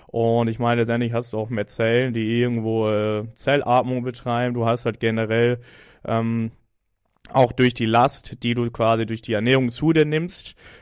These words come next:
hast du natürlich auch eine gewisse, ich sag mal, äh, z-, äh, nicht nur zelluläre Antwort, sondern auch eine Antwort deines Nervensystems.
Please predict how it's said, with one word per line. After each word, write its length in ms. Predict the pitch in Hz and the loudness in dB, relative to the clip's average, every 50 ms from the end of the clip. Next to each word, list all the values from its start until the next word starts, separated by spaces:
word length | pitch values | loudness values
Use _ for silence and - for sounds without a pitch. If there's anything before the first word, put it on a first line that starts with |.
| _ _ | _ _
hast 260 | - 117 117 117 - | -2 -2 -2 -2 -4
du 40 | 120 | -4
natürlich 520 | 120 113 110 - - 120 120 120 113 117 | -4 -4 -4 -4 -6 -4 -4 -2 0 0
auch 160 | 113 113 117 | 0 0 0
eine 160 | 123 123 117 113 | -2 -2 -2 -2
gewisse, 800 | 120 110 104 117 123 120 - - - 120 117 117 117 117 113 | -2 -2 -2 -2 -2 -2 -2 -2 0 2 4 4 4 4 2
ich 120 | 110 110 - | 0 -2 -2
sag 260 | 107 110 110 - - | -2 -2 -2 -4 -6
mal, 540 | 110 107 107 107 107 107 107 110 107 107 104 101 101 101 | -6 -4 -2 -2 -2 0 0 0 0 0 0 0 -2 -2
äh, 60 | 98 | -4
z-, 200 | - - - - | -8 -14 -10 -6
äh, 180 | 113 110 107 107 - | -4 -4 -4 -4 -4
nicht 160 | 117 113 - | -6 -4 -2
nur 120 | 117 110 | -4 -4
zelluläre 580 | - - 131 147 156 151 151 143 143 131 123 - | 0 2 2 2 4 4 4 4 2 2 2 2
Antwort, 480 | 120 131 139 131 131 120 120 120 117 113 | 2 0 0 -2 0 2 2 2 2 2
sondern 340 | 113 117 117 117 113 110 | 0 0 0 0 0 0
auch 260 | 95 110 113 113 110 - | 0 0 0 0 -2 -4
eine 120 | 113 104 | -4 -2
Antwort 340 | 101 110 117 120 113 110 101 | -2 -2 -2 -2 -4 -2 -2
deines 300 | 107 104 101 101 - - | -4 -4 -4 -6 -6 -2
Nervensystems. 920 | 107 113 123 123 - 113 117 117 113 - - 113 113 113 117 117 120 - | 0 0 0 0 -2 -6 -6 -8 -8 -6 -4 -2 -2 -2 -2 -4 -8 -14